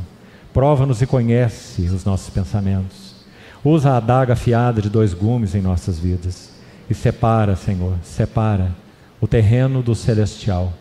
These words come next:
o que é da carne e o que é do Espírito, o que é de Deus e o que é dos homens. Ajuda-nos, Senhor, em hora tão desafiadora que temos vivido, especialmente aqui no nosso país. Sê conosco,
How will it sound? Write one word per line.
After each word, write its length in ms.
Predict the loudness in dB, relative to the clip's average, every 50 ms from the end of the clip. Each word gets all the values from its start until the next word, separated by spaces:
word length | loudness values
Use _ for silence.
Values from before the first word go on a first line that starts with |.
| -16 -20 -20 _ -20 -12 -4 -4
o 60 | -2
que 100 | 0 2
é 60 | 2
da 100 | 2 0
carne 480 | 0 -2 -2 0 0 2 2 2 0 -2
e 40 |
o 20 | -2
que 100 | -2 -2
é 60 | -2
do 80 | 0 -2
Espírito, 560 | -4 -4 -4 -2 0 0 0 -2 -4 -8 -14 -20 -20 -20 -20 -20 -20 -4 -4
o 60 | 0
que 100 | 2 2
é 40 | 2
de 120 | 2 0
Deus 680 | 0 2 2 4 4 4 4 2 0 -2 -6 -12 -8 -4 -2
e 40 |
o 40 | -2
que 100 | 0 -2
é 40 | -2
dos 200 | -2 -2 -2 -2
homens. 640 | -2 -2 0 -2 -2 -4 -4 -6 -10 -14 -20 -20 -20 -20 -20 -20 -20 -20 -20 -20 -20 -10 -2 0
Ajuda-nos, 560 | 0 2 2 2 2 2 2 0 0 -2 -4
Senhor, 380 | -4 -4 -2 0 0 0 2
em 100 | 2 2
hora 340 | 2 2 2 2 2 2 0 -2 -6 -10 -18 -20 -20 -20 -20 -20 -20 -20 -4 -2
tão 160 | 0 0 0
desafiadora 720 | 0 0 0 0 0 0 0 0 0 0 0 2 0 -2 -4 -6 -12 -20 -20 -20 -20 -20 -6 -6
que 80 | -4
temos 300 | 0 0 2 2 2 0
vivido, 580 | 0 0 0 2 2 4 4 2 2 0 -2 -2 -4 -6 -8 -14 -20
especialmente 600 | -6 -2 -2 0 0 0 0 0 0 0 0 -2
aqui 220 | -4 -2 -2 0
no 80 | 0 0
nosso 240 | 0 0 -2 -2 -2
país. 560 | -4 -2 -2 -2 -2 -4 -6 -10 -18 -20 -20 -20 -20 -20 -20 -20 -20 -20 -20 -20
Sê 180 | -8 -4 -4 -2
conosco, 520 | 0 0 0 2 2 2 0 0 -4 -8